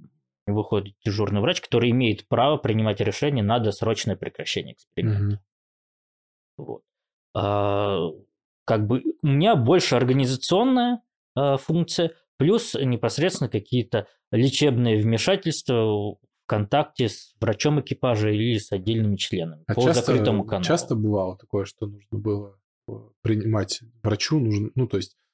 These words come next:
Speaker 2: забо-, э, часто ли заболевал во время эксперимента участник?
Speaker 1: М, скажем так, а, у нас, э, вот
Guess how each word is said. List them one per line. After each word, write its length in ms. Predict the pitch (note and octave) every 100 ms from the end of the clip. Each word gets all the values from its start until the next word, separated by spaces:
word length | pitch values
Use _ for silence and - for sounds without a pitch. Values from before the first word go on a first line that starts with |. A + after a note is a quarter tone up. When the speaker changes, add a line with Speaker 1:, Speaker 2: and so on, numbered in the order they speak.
| _ _ _ _ -
Speaker 2:
забо-, 400 | G#2+ A#2+ B2+ C3 -
э, 220 | A#2+ A2
часто 420 | - D#3+ - C#3
ли 120 | B2
заболевал 560 | A2 A2+ A2+ A#2 B2 G#2+
во 80 | G2+
время 280 | G#2 G#2 G2
эксперимента 540 | - G#2 A2 E3 C#3
участник? 480 | G#2 - F#2 - G2+ _ -
Speaker 1:
М, 260 | A2 B2 C3+
скажем 380 | - - D3 D#3+ D#3
так, 300 | B2 - -
а, 400 | A#2 A2 G#2 G#2
у 120 | A2+
нас, 560 | A#2 A#2 D3+ - - -
э, 40 | A2+
вот 240 | G2 E2+